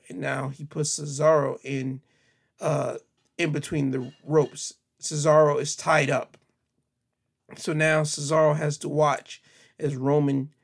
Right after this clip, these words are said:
hits Daniel Bryan with a concerto. And that's the last thing you see on SmackDown. Roman Reigns hits Cesaro, hits Daniel Bryan with a concerto, while Cesaro has to watch as his friend is now, well, basically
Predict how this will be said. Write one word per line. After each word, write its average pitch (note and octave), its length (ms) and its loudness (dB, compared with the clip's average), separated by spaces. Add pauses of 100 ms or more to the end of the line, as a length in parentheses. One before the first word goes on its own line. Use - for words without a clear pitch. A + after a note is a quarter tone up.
(280)
hits - 440 -4
Daniel C#3 320 -2
Bryan C3 300 -2
with C3 100 -6
a C3 40 -10
concerto. - 800 -4 (680)
And C#3 140 -4
that's D3+ 220 -2
the C#3+ 80 -4
last C#3 340 -2
thing C#3 140 -4
you B2+ 80 -4
see F3+ 260 -8
on C3+ 220 -2
SmackDown. B2 640 -8 (260)
Roman C#3 320 0
Reigns C3+ 260 -2
hits D#3+ 360 -6
Cesaro, C#3+ 500 -2
hits E3+ 480 -4 (140)
Daniel C#3+ 280 0
Bryan C3 240 -2
with C3+ 100 -4
a D3+ 40 -14
concerto, C3+ 720 -4 (500)
while C#3+ 260 8
Cesaro C#3+ 460 4
has C#3+ 260 0
to C#3+ 80 -4
watch C#3+ 580 2
as C#3 180 2
his C#3+ 140 -8
friend C#3+ 420 2
is C3+ 160 -6
now, B2 420 -2 (760)
well, G3 280 4
basically D#3+ 800 -2